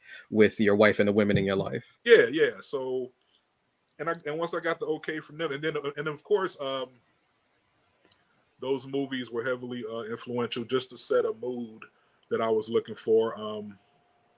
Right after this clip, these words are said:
Speaker 2: I just really wanted to feel like a Southern Gothic. I really wanted it to feel otherworldly and, but sympathetic, but, and, you know, I just,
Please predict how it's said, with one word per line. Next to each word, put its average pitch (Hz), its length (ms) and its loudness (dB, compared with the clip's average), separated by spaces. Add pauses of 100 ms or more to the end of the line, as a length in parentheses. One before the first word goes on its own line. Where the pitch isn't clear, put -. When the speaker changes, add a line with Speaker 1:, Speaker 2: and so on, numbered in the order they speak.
(640)
Speaker 2:
I 117 80 0
just 131 220 -2
really 135 220 6
wanted 123 260 2
to 120 100 2
feel 120 200 0
like 113 180 2
a 107 60 -2
Southern 120 400 -2
Gothic. 117 480 0 (160)
I 110 40 -10
really 120 300 -4
wanted 117 280 -4
it 101 100 -10
to 101 60 -18 (100)
feel 117 260 4
otherworldly 113 960 2
and, 107 480 -8 (1300)
but 117 220 4
sympathetic, 120 800 -2 (100)
but, 110 260 0 (1300)
and, 139 120 0
you 202 100 0
know, 180 320 2
I 196 80 4
just, 175 340 -4